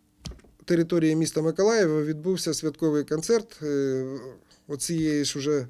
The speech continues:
раніше зазначеної мною програми «Ми вистоїмо» для жителів міста.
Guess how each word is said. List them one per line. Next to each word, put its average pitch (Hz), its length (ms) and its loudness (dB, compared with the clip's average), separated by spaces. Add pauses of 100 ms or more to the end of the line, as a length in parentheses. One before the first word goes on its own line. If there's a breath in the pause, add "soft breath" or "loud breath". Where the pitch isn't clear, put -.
раніше 147 540 -2
зазначеної 143 680 -2
мною 139 260 -2
програми 139 420 -2
«Ми 139 160 -2
вистоїмо» 156 600 0
для 151 320 -2 (520 loud breath)
жителів 151 500 -2
міста. 117 440 -6